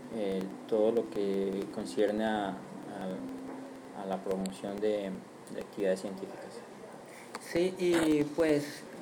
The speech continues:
Speaker 2: desde este, desde este programa, agradecerles a ellos también por haber, eh, asistido a, haber acudido a nuestro llamado de, de hacer actividades aquí en Santa Marta.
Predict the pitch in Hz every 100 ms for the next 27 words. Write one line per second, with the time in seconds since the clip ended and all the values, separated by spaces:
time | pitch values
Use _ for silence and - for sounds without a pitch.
0 | 147 151 147 147 147 143 135 127 131 139
1 | 135 180 170 156 - 151 135 143 147 156
2 | - - 196 - - - - - - 170
3 | 170 151 131 139 170 - - - - -
4 | - - - 165 156 156 147 147 143 147
5 | 160 151 156 - 156 143 139 160 147 131
6 | 131 143 151 139 127 - - 131 - 147
7 | - 135 143 147 135 123 117 110 - -
8 | - - - - - - 143 156 180 185
9 | 170 175 175 151 151 143 131 123 139 165
10 | - - - - - - - 170 151 143
11 | 131 127 117 117 - - - 139 139 143
12 | 143 147 156 139 131 143 147 143 139 151
13 | 147 135 139 147 147